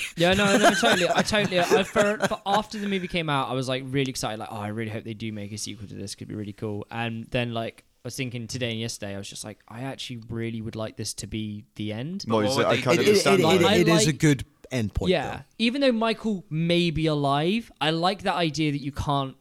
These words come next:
Speaker 2: kill him. He will, he's just, a le-, maybe ten years, twenty years, you could make a sequel
Speaker 3: Yeah.
Speaker 2: using the characters. But I,
Speaker 4: They would probably
Speaker 2: I
Speaker 4: just
Speaker 2: j-
Speaker 4: reboot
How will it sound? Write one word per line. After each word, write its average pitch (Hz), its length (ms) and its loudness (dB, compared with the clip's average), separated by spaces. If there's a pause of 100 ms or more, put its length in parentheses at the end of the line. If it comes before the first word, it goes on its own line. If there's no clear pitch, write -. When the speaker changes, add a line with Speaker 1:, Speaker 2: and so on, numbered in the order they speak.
Speaker 2:
kill 113 280 -4
him. 101 300 -10
He 131 200 -2
will, 135 340 0 (140)
he's 143 160 -6
just, - 240 -6 (400)
a 160 80 0
le-, 151 260 0
maybe 214 520 -2
ten 196 320 -2
years, 160 260 0
twenty 156 220 -4
years, 139 320 0
you 131 60 -4
could 113 160 -10
make 120 180 -6
a 117 40 -12
sequel - 580 -12
Speaker 3:
Yeah. 110 240 2
Speaker 2:
using 131 260 -2
the 123 60 -8
characters. - 600 -10 (340)
But 147 300 0 (640)
I, 143 100 -4
Speaker 4:
They 127 120 -4
would 139 100 -4
probably 156 200 0
Speaker 2:
I - 40 2
Speaker 4:
just 135 160 -8
Speaker 2:
j- 135 100 -4
Speaker 4:
reboot 139 120 -4